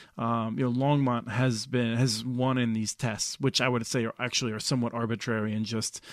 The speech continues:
um, an op-, an opportunity to create some clickbait. I mean, <laughs> cities aren't building this network just to brag. Um, they're building them to attract jobs. Um, you know,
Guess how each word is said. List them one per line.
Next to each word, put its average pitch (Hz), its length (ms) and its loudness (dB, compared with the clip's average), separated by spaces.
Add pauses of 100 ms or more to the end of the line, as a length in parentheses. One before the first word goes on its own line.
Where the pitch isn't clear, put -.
(280)
um, 107 420 0
an 135 100 0
op-, 120 220 0
an 143 100 -8
opportunity 127 480 0
to 113 60 -4
create 120 220 -2
some 120 160 -4
clickbait. 120 520 0
I 143 60 2
mean, 131 220 8 (260)
<laughs> 165 260 -10
cities 180 320 6
aren't 143 220 4
building 135 240 4
this 131 180 2
network 131 300 0
just 131 220 -2
to 127 80 -2
brag. 113 500 0 (120)
Um, 113 580 -2
they're 123 160 2
building 123 260 2
them 113 140 0
to 123 160 0
attract 110 320 -2
jobs. 113 520 -4 (400)
Um, 107 360 -2
you 160 100 2
know, 120 240 2